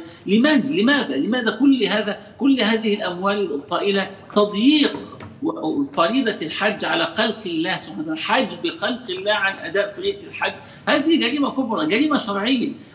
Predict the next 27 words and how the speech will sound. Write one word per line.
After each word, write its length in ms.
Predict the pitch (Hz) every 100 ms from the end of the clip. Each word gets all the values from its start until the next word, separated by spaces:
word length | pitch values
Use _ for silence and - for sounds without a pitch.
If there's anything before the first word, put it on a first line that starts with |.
| -
وبالتالي 680 | 208 262 - 320 320 277 254
أستطيع 340 | - 226 262
أن 80 | 240
أقول 220 | 254 233
إن 120 | 220
أكثر 560 | 220 247 294 - 208 170
هذه 440 | 170 254 262 240
القوانين 720 | 247 - 226 226 220 214 180 170
المنصوبة 760 | 208 214 220 214 - 240 208
سواء 320 | - 220 240
كانت 360 | 214 220 226 -
في، 140 | - 196 - - - -
في 80 | 190
المملكة 500 | 202 208 220 - 233
أو 80 | 240
في 120 | 220
مصر 300 | 254 269 233
هي 240 | 240 240
ليست 300 | 262 269 226
مخ-، 200 | 226 -
م-، 300 | 208 196 -
ليست 300 | 220 254 247
موافقة 480 | 233 220 277 269 220
لشرع 260 | 208 220 214
الله 140 | 240
سبحانه 260 | - 208 208
وتعالى. 280 | 240 226